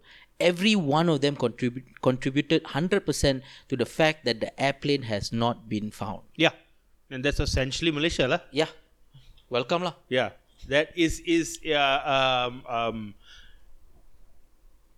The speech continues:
Speaker 2: incompetency and inefficiency in every level.
Speaker 1: We are number one,
Speaker 2: Actually,
Speaker 1: bro.
Speaker 2: not even that, you know. I would add one more, ah.
Speaker 1: Ah.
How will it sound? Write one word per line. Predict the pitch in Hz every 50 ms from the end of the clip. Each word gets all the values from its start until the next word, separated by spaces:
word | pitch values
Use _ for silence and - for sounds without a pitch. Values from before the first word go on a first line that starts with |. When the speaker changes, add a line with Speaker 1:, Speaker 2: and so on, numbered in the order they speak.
| _ _ _ _ _ _
Speaker 2:
incompetency | 196 208 226 240 240 240 - - 196 202 190 190 - 214 208 - - 202 196 196 - - - 208 208 196
and | 151 139 160
inefficiency | 165 160 180 190 160 - - 170 151 - 175 160 160 - - 151 117 117 156 175 - - _ - _ - - - -
in | - 143 139 147 - - -
every | 143 156 151 139 135 160 160
level. | 143 135 123 113 120 104 - - -
Speaker 1:
We | 135 180 190
are | 151 117
number | 110 107 117 147 151 156
one, | 143 113 113 -
Speaker 2:
Actually, | 269 247 302 339
Speaker 1:
bro. | 277 233 277
Speaker 2:
not | 285 247
even | 214 220 240 202
that, | 165 202 196
you | 175 151
know. | 131 107 95 - - - - -
I | - 143 196 254
would | 240 185 160
add | - 156 175 175 151
one | 139 139 143 151
more, | 151 135 117 110
ah. | 147 170 - - -
Speaker 1:
Ah. | 117 110 104